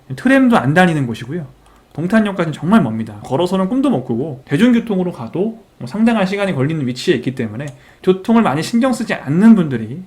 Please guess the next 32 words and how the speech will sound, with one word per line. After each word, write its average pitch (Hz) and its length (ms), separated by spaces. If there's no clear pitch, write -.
가점이 196 500
아주 139 220
높지 139 240
않은 202 340
분들이 196 640
도전해볼 151 380
만한 143 220
곳이에요. 117 560
이런 208 220
것들은 220 720
동탄 208 440
당의 170 300
삼십 233 380
퍼센트 196 400
배정하고 131 640
뭐 120 200
기타 147 280
경기 139 320
이십, 131 360
기타 135 240
수도권 165 400
오십 131 280
이렇게 135 220
배정을 123 240
하니까 151 480
수도권에 240 540
거주하시는 165 840
가점이 175 600
아주 180 160
높지 135 260
않으신 180 380
분들이 139 560